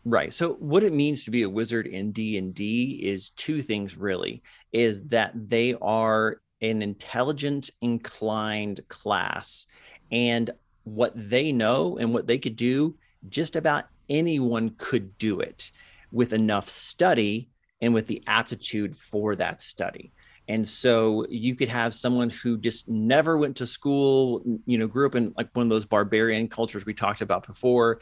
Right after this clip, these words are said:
But if they had the aptitude, that is a intelligence of thirteen or higher,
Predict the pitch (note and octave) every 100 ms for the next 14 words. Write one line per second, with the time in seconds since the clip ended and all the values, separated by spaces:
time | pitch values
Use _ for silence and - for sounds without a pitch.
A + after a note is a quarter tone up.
0 | - - - A#2+ A#2 A#2 A2+ - G#2+ G#2+
1 | A#2 A2 - - A#2 A#2 G#2+ G#2 - C3
2 | - A#2+ - F#2+ G2 A2 G#2 G2 G2 F#2
3 | - G2 F#2 F#2 - G2+ - F#2 F#2+ G2
4 | G2+ - G#2 - A2+ G#2+ A#2 A2+ F#2+ F#2+